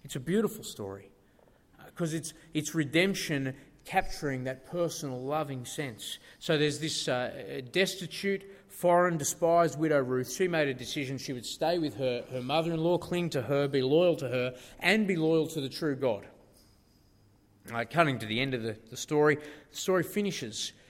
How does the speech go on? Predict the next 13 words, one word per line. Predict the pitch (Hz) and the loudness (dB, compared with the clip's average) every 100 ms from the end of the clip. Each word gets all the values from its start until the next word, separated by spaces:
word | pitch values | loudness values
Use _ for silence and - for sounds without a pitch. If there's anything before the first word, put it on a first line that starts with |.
| - _ | -20 _
with | 139 131 | -8 -2
the | 135 | 0
wealthy | 139 170 170 147 | 2 2 0 -2
Boaz | 127 131 131 120 | 0 0 0 -4
redeeming | 120 120 123 123 104 | -8 -6 -6 -6 -10
her. | 98 95 - - - _ _ - _ _ _ _ _ _ _ _ _ _ _ _ | -14 -18 -20 -20 -20 _ _ -20 _ _ _ _ _ _ _ _ _ _ _ _
You | 156 | -2
know, | 147 | 0
he | |
takes | 156 160 180 185 | 2 2 4 4
on | 170 | 2
her | 135 135 | 2 0
debts | 127 143 147 147 - | 2 2 2 0 -6